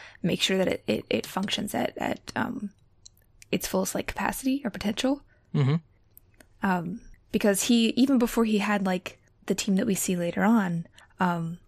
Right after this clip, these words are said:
Speaker 1: when he first sees Taylor, he, he, like, already is sort of, like, in the back of his mind kind of, you know, cataloging her ability to lead. Or,
Speaker 2: Mm-hmm.
Speaker 1: like, that whole scene where,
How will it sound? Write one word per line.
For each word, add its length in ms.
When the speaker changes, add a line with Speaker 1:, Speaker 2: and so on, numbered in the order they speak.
Speaker 1:
when 120
he 80
first 340
sees 680
Taylor, 440
he, 340
he, 180
like, 280
already 640
is 140
sort 240
of, 160
like, 340
in 80
the 60
back 180
of 80
his 100
mind 280
kind 200
of, 380
you 100
know, 120
cataloging 760
her 220
ability 420
to 140
lead. 340
Or, 60
Speaker 2:
Mm-hmm. 100
Speaker 1:
like, 180
that 120
whole 120
scene 240
where, 240